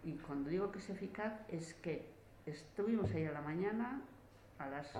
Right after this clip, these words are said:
como a las once fue la concentración, a la una los empleadores estaban llamando al abogado de la asociación y soltaron la pasta. ¿Por qué? Porque,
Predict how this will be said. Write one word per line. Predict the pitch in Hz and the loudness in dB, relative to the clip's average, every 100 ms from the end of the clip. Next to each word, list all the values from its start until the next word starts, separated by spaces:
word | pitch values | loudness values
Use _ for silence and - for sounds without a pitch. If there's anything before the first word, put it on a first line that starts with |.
| - | -4
como | 151 151 | -4 0
a | |
las | 151 151 175 | 0 0 0
once | 165 160 | 0 -2
fue | 147 | -4
la | 147 | -4
concentración, | 143 143 147 147 147 143 151 - - | -4 -6 -6 -4 -4 -2 -2 -2 -4
a | 151 | -4
la | 151 160 | -2 0
una | 196 226 247 277 - - - - - - - - | 0 2 0 -2 -8 -16 -18 -18 -16 -16 -14 0
los | 180 170 165 | 4 4 2
empleadores | 147 151 147 180 185 | -2 2 2 2 -2
estaban | - - 160 156 151 | -6 -2 0 0 0
llamando | 147 165 180 | -2 0 0
al | 160 | 0
abogado | 139 143 151 151 | 0 0 0 0
de | |
la | 143 | -4
asociación | - - - - - - - - | -8 -12 -12 -12 -10 -10 -10 -2
y | 175 | -2
soltaron | - - - 147 185 220 | -2 -4 -4 -2 -2 -4
la | |
pasta. | 220 - - - - - - - - - - - - | -6 -10 -12 -16 -16 -18 -18 -20 -20 -20 -20 -20 -4
¿Por | 175 151 - | 0 0 2
qué? | 233 | 2
Porque, | 240 277 - | 2 -4 -4